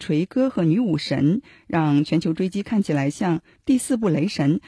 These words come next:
或者是第三部《银河护卫队》，大家的感觉是什么？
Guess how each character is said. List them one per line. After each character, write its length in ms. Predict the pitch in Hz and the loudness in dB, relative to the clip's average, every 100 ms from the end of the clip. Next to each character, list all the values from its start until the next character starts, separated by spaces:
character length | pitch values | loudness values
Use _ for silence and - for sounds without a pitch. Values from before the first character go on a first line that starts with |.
| - | -8
或 140 | - | -2
者 140 | 175 139 | 0 0
是 220 | - 156 | 0 -2
第 200 | - 220 | 0 -2
三 300 | 208 233 240 | 0 4 4
部 240 | 233 185 - | 4 -2 0
《银 200 | 156 208 | 2 2
河 180 | - | 0
护 160 | 190 - | -4 -2
卫 160 | 240 240 | -2 0
队》， 240 | 285 214 _ - - _ | 0 -2 _ -20 -20 _
大 140 | - | -4
家 120 | 175 190 | -2 -2
的 80 | |
感 160 | 165 - | -2 -2
觉 160 | 143 131 | -2 -4
是 200 | - 147 | -4 -4
什 160 | - | -2
么？ 120 | - | -4